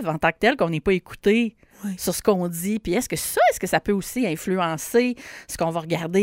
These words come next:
Speaker 1: éventuellement ? Fait que je me suis penchée là-dessus, à savoir comment fonctionne un peu un algorithme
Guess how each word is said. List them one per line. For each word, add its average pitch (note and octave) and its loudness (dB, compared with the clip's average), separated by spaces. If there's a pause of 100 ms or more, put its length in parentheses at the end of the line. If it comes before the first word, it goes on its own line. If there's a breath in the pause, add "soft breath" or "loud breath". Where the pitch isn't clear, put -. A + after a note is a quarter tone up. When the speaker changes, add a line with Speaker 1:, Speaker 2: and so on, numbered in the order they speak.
Speaker 1:
éventuellement ? E3 0 (240 loud breath)
Fait E3+ 0
que F3 -4
je G3+ 0
me G3 4
suis - -4
penchée A#3 2
là-dessus, D#4 -2 (160)
à F#3+ 2
savoir F3+ 2
comment C4 2
fonctionne A#3 0
un F3 0
peu A#3+ 2
un F3 2
algorithme F3 -2